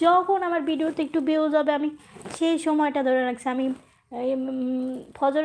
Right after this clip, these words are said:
নামাজ পড়ে আমি ঘুমাই নাই, তখন আমি ভিডিও এডিট করে ছাড়ছি। তারপরে হচ্ছে আমি, উম, দুপুরে তাড়াতাড়ি উঠছি যে কখন আমার ভিডিওটা একটু ভিউজ হবে। যখনই হয়েছে আমি তখনই, আমি, আমি এই ইউটিউবটা নিয়ে অনেক কষ্ট করতেছি।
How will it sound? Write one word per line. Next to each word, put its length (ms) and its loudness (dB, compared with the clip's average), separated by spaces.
নামাজ 220 0
পড়ে 140 0
আমি 140 0
ঘুমাই 280 2
নাই, 100 -2
তখন 260 0
আমি 160 0
ভিডিও 200 0
এডিট 260 -2
করে 240 0
ছাড়ছি। 320 -4
তারপরে 420 -2
হচ্ছে 240 -2
আমি, 240 -2
উম, 540 -10
দুপুরে 400 2
তাড়াতাড়ি 400 4
উঠছি 240 -2
যে 80 0
কখন 220 4
আমার 140 2
ভিডিওটা 440 2
একটু 140 -8
ভিউজ 260 4
হবে। 180 -4
যখনই 500 2
হয়েছে 280 -2
আমি 100 -6
তখনই, 500 0
আমি, 120 0
আমি 140 -2
এই 120 0
ইউটিউবটা 420 -2
নিয়ে 200 0
অনেক 160 -2
কষ্ট 180 -2
করতেছি। 380 -6